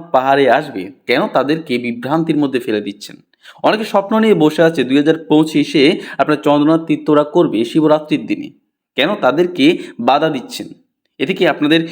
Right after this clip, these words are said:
কি পূর্ণ কাজ হচ্ছে? এই ধরনের নিউজগুলো যারা ছড়ায় ভাই, আমি তাদেরকে পশুর পর্যায়েও রাখি না। পশুর অন্তত অনেক ভালো, আপনার তার চেয়েও ন-, অধম, একেবারে মানে নিকৃষ্ট একটা জাতি বলা যায়।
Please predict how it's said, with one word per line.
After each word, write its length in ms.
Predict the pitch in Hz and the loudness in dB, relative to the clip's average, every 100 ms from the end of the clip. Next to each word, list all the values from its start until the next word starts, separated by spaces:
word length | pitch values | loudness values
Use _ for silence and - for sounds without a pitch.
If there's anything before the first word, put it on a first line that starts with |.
| - | -8
কি 60 | 185 | -8
পূর্ণ 400 | 165 143 143 170 | 0 4 6 4
কাজ 180 | 175 180 | 2 -2
হচ্ছে? 360 | 185 - 127 131 - | -6 -8 -8 -8 0
এই 160 | 160 | 2
ধরনের 340 | 165 226 233 170 | 4 4 4 4
নিউজগুলো 480 | 135 151 165 190 | 4 4 4 0
যারা 280 | 135 120 123 | 2 2 2
ছড়ায় 440 | 127 - 135 139 165 123 | -2 -4 -2 -2 -4 -2
ভাই, 120 | 151 | 0
আমি 240 | 131 175 | 2 0
তাদেরকে 580 | 175 123 139 170 170 139 - - | 0 -2 0 -4 -2 -2 -2 2
পশুর 380 | 156 156 190 | 2 2 -2
পর্যায়েও 400 | - 160 139 123 | 0 0 2 0
রাখি 240 | 107 - - | 0 -4 -12
না। 100 | - _ _ _ _ _ - | -18 _ _ _ _ _ -2
পশুর 260 | 165 175 233 | 0 2 0
অন্তত 220 | 190 269 | 0 2
অনেক 320 | 147 190 170 | 2 0 -4
ভালো, 340 | - 95 80 - _ _ | -8 -10 -12 -18 _ _
আপনার 220 | - 180 196 | -2 0 0
তার 100 | 139 - | -2 -4
চেয়েও 360 | - 190 151 - - - 151 | -2 0 0 -2 -16 -8 2
ন-, 180 | 160 | 4
অধম, 680 | 143 - - 165 156 87 - _ _ - | 4 2 2 0 -2 -12 -16 _ _ -8
একেবারে 500 | 143 170 151 156 156 | -2 2 2 0 -2
মানে 120 | 139 | -2
নিকৃষ্ট 580 | 139 175 170 214 208 - | 2 0 -2 -4 -4 -2
একটা 260 | 160 151 160 - - | -2 -2 -6 -8 -8
জাতি 340 | 127 127 127 135 | -2 -2 0 -2
বলা 200 | 110 98 | -2 -4
যায়। 200 | 92 | -8